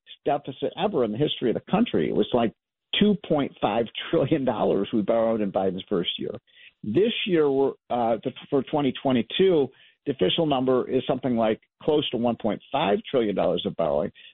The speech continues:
So those are two of the largest increases in our debt in American history, even adjusted for inflation. And what he's <laughs> doing is saying,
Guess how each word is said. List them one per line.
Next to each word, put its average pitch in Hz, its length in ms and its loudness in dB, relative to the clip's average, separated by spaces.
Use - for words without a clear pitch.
So 151 140 2
those 185 300 2
are 185 140 0
two 240 160 -2
of 247 80 -2
the 202 80 2
largest 190 680 0
increases 160 760 2
in 131 140 2
our 123 160 4
debt 143 340 0
in 135 120 2
American 131 440 0
history, 214 520 -2
even 180 220 2
adjusted 143 520 -2
for 151 120 0
inflation. - 600 0
And 143 380 2
what 151 200 0
he's 156 160 0
<laughs> - 60 -20
doing 214 280 2
is 170 140 -4
saying, 160 180 0